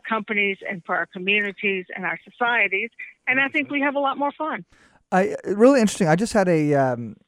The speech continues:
Speaker 2: nice meeting with a friend of mine, a very successful entrepreneur. His business is doing very well,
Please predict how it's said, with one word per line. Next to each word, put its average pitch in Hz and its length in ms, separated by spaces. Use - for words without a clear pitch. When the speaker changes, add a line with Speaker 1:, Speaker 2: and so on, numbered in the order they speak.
Speaker 2:
nice 160 240
meeting 160 220
with 143 120
a 143 40
friend 160 260
of 151 80
mine, 135 240
a - 20
very 170 240
successful 175 540
entrepreneur. 139 540
His 131 160
business 165 320
is 143 100
doing 143 260
very 131 220
well, 127 320